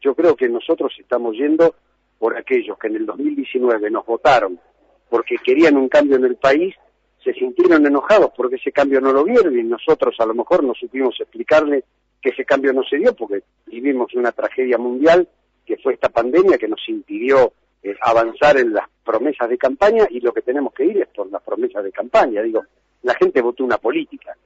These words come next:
votó poner a la Argentina de pie, votó la recuperación del salario, la recuperación del empleo, eh, la recuperación de, de la educación. Entonces, digo, tenemos que ir por eso. El,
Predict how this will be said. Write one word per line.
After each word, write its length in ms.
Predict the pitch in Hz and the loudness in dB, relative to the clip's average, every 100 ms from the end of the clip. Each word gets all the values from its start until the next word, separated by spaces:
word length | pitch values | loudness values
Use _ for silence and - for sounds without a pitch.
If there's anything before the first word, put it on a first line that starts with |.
| _ _ _ | _ _ _
votó 260 | 107 131 117 | -4 -4 -2
poner 300 | 110 120 117 | -4 0 0
a 120 | 110 | 0
la 60 | |
Argentina 400 | 104 107 123 117 | -2 -6 -6 -4
de 120 | 107 - | -4 -4
pie, 340 | 135 127 117 | -2 0 0
votó 320 | 110 107 123 | -2 0 0
la 100 | 117 | 0
recuperación 640 | 107 104 104 101 98 123 | -2 -6 -8 -8 -6 -6
del 160 | 110 101 | -6 -8
salario, 400 | - 117 127 113 | -4 2 2 2
la 120 | 107 104 | -2 -4
recuperación 640 | 107 - 110 104 - 113 | -4 -12 -10 -10 -8 -8
del 180 | 107 101 | -8 -10
empleo, 560 | 104 139 131 113 113 _ _ _ _ - | -10 -2 -2 -2 -6 _ _ _ _ -4
eh, 420 | 113 107 107 110 _ 131 | -2 0 -4 -6 _ -2
la 140 | 123 | 0
recuperación 800 | 117 120 110 117 110 - 127 120 | 0 -8 -6 -4 -4 -4 -4 -2
de, 220 | 110 104 | -6 -8
de 120 | 101 113 | -6 -6
la 120 | 110 | -6
educación. 580 | 110 - 107 - 139 - _ _ _ | -6 -8 -4 2 2 0 _ _ _
Entonces, 440 | 120 175 165 180 - _ | -6 -2 0 0 -2 _
digo, 220 | 135 127 - | -6 -6 -4
tenemos 320 | 156 196 - | 0 0 0
que 100 | - | -4
ir 100 | 147 | -4
por 180 | 131 151 | -2 -2
eso. 260 | - - - _ _ _ | -2 -8 -16 _ _ _
El, 260 | 127 127 | -4 -4